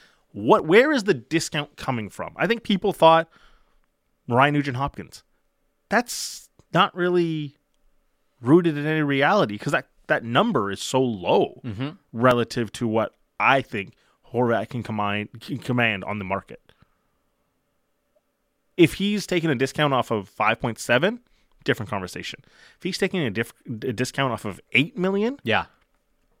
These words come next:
Speaker 1: that gets you in the range of Sean Couturier's seven point seven five.
Speaker 2: Right. Yeah, I mean, there's Couturier, and then there's Tomas Hertl, who
Speaker 1: Mm-hmm.
Speaker 2: signed last year,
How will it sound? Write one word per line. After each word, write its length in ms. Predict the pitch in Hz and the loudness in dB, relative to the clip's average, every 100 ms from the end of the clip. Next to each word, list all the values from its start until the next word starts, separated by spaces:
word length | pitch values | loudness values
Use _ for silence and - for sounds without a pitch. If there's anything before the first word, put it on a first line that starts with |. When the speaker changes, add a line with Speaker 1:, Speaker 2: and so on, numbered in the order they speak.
| _ _ _ _ _ _ - | _ _ _ _ _ _ 2
Speaker 1:
that 300 | 135 - 127 | 2 2 -6
gets 220 | 127 - | -6 -2
you 80 | 143 | -2
in 60 | |
the 80 | 156 | -2
range 320 | 95 90 123 | -2 -2 -4
of 120 | 127 - | -6 -4
Sean 200 | 95 101 | -6 -6
Couturier's 580 | 117 156 170 95 101 | -4 -2 0 -2 -4
seven 260 | - 85 107 | -8 -10 -10
point 280 | - 113 120 | -8 -8 -4
seven 240 | 123 127 | -4 -2
five. 500 | 127 190 135 73 - - | 2 2 2 -2 -14 -4
Speaker 2:
Right. 220 | 120 87 _ _ _ _ _ _ - | -4 -4 _ _ _ _ _ _ 4
Yeah, 200 | 160 87 | 4 4
I 60 | 117 | -4
mean, 160 | 120 | -4
there's 140 | 117 - | -4 -4
Couturier, 640 | 123 - 120 131 143 160 | -6 -2 0 2 0 -2
and 160 | 120 110 | -6 -4
then 160 | 120 117 | -4 -4
there's 320 | 123 123 - | -8 -10 -14
Tomas 380 | - 117 131 127 | -8 -2 -2 -2
Hertl, 340 | 151 127 76 | -4 -6 -8
who 80 | 110 | -6
Speaker 1:
Mm-hmm. 100 | 135 | 0
Speaker 2:
signed 240 | 139 151 92 | 2 2 -2
last 320 | 90 104 - | -4 -4 -6
year, 260 | 92 107 | -6 -8